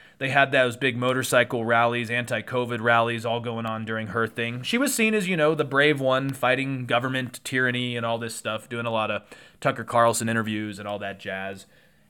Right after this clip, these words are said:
And she's pretty right-wing on everything. And I also hate to say it, but she also does look the part in Trump's eyes. She looks like she's central casting,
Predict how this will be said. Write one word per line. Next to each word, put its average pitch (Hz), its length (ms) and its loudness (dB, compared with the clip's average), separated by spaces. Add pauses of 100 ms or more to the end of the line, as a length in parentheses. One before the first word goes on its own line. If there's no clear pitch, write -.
(100)
And 127 540 -4 (880)
she's 247 220 -2
pretty 233 220 2
right-wing 123 500 2
on 101 280 -8
everything. 110 580 -4 (460)
And 127 760 -4 (200)
I 165 120 8
also 165 340 4
hate 135 220 0
to 123 80 -4
say 123 320 2
it, 123 100 -2
but 123 140 -2
she 131 160 -2
also 127 300 0
does 117 420 -2
look 113 380 -4
the 120 80 -6
part 113 460 0 (360)
in 120 240 -6
Trump's 120 420 -2
eyes. 113 560 4
She - 160 -8
looks 139 220 -4
like 131 160 0
she's 127 220 -4
central 120 360 -2
casting, 120 640 -2